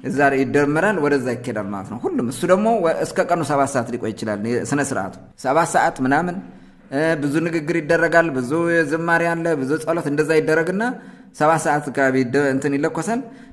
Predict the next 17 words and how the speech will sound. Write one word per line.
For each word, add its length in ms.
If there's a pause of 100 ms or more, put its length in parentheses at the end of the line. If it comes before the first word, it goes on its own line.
(260)
እንዲያውም 300
አሁን 180
ጎንደር፣ 280
ጎንደር 260
በጣም 420
በ-፣ 140 (1040)
የ-፣ 240
የከፉ 360 (300)
መጥፎ 320
ነገሮች 340
ሁሉ 160
ይፈጸሙበታል። 600
በተለይ 300
ይሄ 180
ስርዓቱ 400
ከተጨረሰ 480 (200)
እና 180